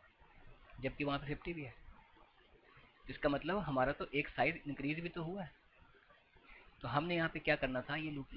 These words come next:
जैसे ख़त्म हुई, ये location डालने के बाद यहाँ लिखना था आपने n is equal to n plus one। ये n is equal to n plus one क्या करेगा, इस size को उसने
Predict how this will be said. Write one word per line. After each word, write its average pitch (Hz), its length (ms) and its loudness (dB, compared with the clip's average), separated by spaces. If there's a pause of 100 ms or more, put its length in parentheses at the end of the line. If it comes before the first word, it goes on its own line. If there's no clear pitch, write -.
(200)
जैसे 120 180 -8
ख़त्म 139 260 -2
हुई, 135 180 0
ये 170 340 -12
location 127 340 -4
डालने 131 260 4
के 127 100 -4
बाद 131 200 2
यहाँ 131 120 0
लिखना 123 280 -4
था 127 100 -4
आपने 131 240 -2 (140)
n 139 120 0
is 131 160 -6
equal 120 260 -10
to - 80 -10 (160)
n 117 160 -6
plus 107 240 -12
one। 107 100 -16 (3000)
ये 143 160 0
n 185 140 12
is 226 120 8
equal 208 160 4
to 190 60 8
n 170 140 6
plus 147 180 2
one 147 140 2
क्या 151 120 8
करेगा, 139 400 4 (100)
इस 151 80 -6 (640)
size 135 240 4
को - 160 -4
उसने 170 280 4